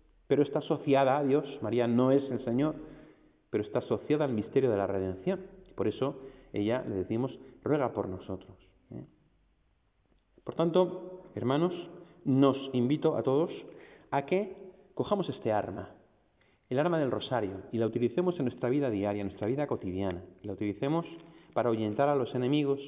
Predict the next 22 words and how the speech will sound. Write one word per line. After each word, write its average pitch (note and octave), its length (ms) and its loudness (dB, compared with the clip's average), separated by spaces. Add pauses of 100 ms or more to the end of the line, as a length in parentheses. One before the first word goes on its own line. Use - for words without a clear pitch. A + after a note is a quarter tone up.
para A#2 140 0
ahuyentar A2 360 -2
el A#2 120 -2
miedo, C#3 340 2 (540)
para A2 140 2
ahuyentar G#2+ 640 0
al F#2+ 120 -4
demonio, C3+ 460 0 (500)
para A2+ 140 0
ahuyentar G#2+ 320 2
la B2 120 2
tentación, C3 600 -2 (600)
para G#2 220 0
pedir A#2+ 360 2
sanación. B2 600 -4 (1040)
Que A#2+ 80 0
utilicemos, E3 540 0 (440)
con A#2 180 -4
perdón A#2 240 0
de C#3 60 2
la C3+ 60 4
expresión, D3 400 -2